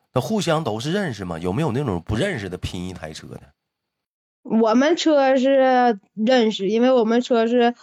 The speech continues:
Speaker 2: 五一前儿都不认识，但一起出去玩儿就认识了，然后就给我们五一的这几个一起抱团儿的，
Speaker 1: 嗯。
Speaker 2: 就放一台车了，别的车我也不知道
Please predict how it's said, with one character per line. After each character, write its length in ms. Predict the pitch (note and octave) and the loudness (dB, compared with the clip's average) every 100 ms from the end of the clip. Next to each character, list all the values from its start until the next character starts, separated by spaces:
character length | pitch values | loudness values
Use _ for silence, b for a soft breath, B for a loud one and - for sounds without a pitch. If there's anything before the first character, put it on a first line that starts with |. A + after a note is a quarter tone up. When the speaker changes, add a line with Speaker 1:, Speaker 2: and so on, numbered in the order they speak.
| B | B
Speaker 2:
五 160 | G3+ G3 | -6 -2
一 240 | G#3+ B3+ C4+ | 0 2 2
前 100 | A#3 | 2
儿 80 | |
都 140 | A3+ G#3 | 0 0
不 100 | F#3+ | 0
认 240 | G#3 A3 | 0 0
识， 140 | G#3+ G3+ | -2 -2
但 200 | A3+ A#3 | 0 2
一 80 | |
起 140 | B3 A3+ | 2 -2
出 200 | - F#3+ | -4 -2
去 60 | |
玩 200 | A#3 F#3+ | 0 2
儿 100 | F3 | 0
就 80 | G3+ | -2
认 260 | G#3 G#3+ G3+ | -2 -2 -2
识 120 | F#3+ | -4
了， 140 | D#3 | -6
然 120 | E3 F3+ | -4 -2
后 80 | |
就 160 | G#3 A3 | -2 0
给 140 | A#3 | 2
我 80 | A3 | 0
们 180 | E3+ G#3+ | 0 0
五 220 | G#3 D#3+ | 0 -2
一 160 | F#3 G#3 | -4 0
的 120 | A#3 | 2
这 160 | A3+ A3 | 2 0
几 160 | D#3 | -2
个 200 | E3+ F#3+ B B B _ G3+ | -2 -4 B B B _ -4
一 100 | A#3+ | -2
起 200 | A#3+ A3+ | 0 -2
抱 220 | F#3+ A#3 A3+ | -2 -2 0
团 180 | G#3 | 0
儿 80 | G3 | 0
的， 80 | G3+ | 0
Speaker 1:
嗯。 40 | |
Speaker 2:
就 100 | G#3+ | -2
放 260 | G#3+ B3 A#3 | -2 -2 0
一 100 | A#3 | -2
台 200 | G#3+ F#3 | -2 -2
车 260 | - G3 F3+ | -4 -10 -8
了， 100 | F3 | -8
别 220 | G3 G#3 | -4 0
的 140 | C#4 | 0
车 240 | C4+ B3 A#3+ | 0 0 2
我 100 | C4+ | 0
也 80 | |
不 160 | A3 A#3+ | -2 -2
知 100 | |
道 100 | A3+ | -4